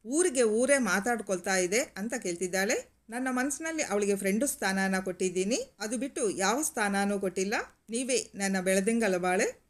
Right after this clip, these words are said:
ನಿಮ್ಮ ಮುಖನೂ ನೋಡ್ದೆ ನಿಮ್ಮ ಪ್ರೀತಿಯಲ್ಲಿ ಬಿದ್ದಿದ್ದೀನಿ" ಅಂತ ಫೋನ್ನಲ್ಲಿ ನರಸಿಂಹ ಹೇಳ್ತಿರೋದು ಅಲ್ಲಿಗೆ ಬಂದ ವತ್ಸಲ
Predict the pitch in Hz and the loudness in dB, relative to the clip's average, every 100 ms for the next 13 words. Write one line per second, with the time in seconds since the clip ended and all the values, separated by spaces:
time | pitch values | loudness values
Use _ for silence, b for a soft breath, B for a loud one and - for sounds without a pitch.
0 | _ 220 247 254 247 247 320 330 339 277 | _ -6 -2 0 0 -2 -4 -4 -4 0
1 | 214 220 233 170 - 214 247 277 214 202 | 0 2 0 0 -2 -2 -2 -2 -4 -2
2 | 202 196 190 185 175 196 185 190 214 381 | 0 4 4 2 0 -2 0 0 0 -4
3 | b b _ 233 330 277 220 220 226 220 | b b _ -14 -8 -6 -2 2 2 2
4 | 202 190 - 196 190 277 262 202 196 190 | 2 0 -4 -6 -4 -4 0 2 2 2
5 | 196 208 262 202 - 208 196 208 208 247 | 0 0 0 -2 -2 -6 -2 0 0 2
6 | 269 202 196 208 | 2 2 0 2